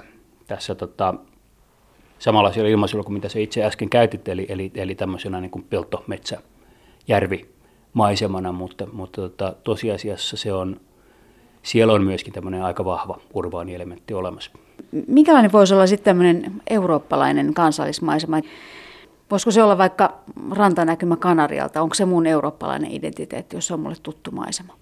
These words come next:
Speaker 1: Mä luulen, että Euroopassa ei ehkä synny samantyyppistä kansallisen tilan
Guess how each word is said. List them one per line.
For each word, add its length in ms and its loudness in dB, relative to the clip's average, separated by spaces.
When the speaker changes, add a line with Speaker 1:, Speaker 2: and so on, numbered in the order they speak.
Speaker 1:
Mä 60 2
luulen, 260 6
että 240 2
Euroopassa 640 4
ei 260 -2
ehkä 220 -4
synny 280 0
samantyyppistä 840 -2
kansallisen 580 -4
tilan 360 -4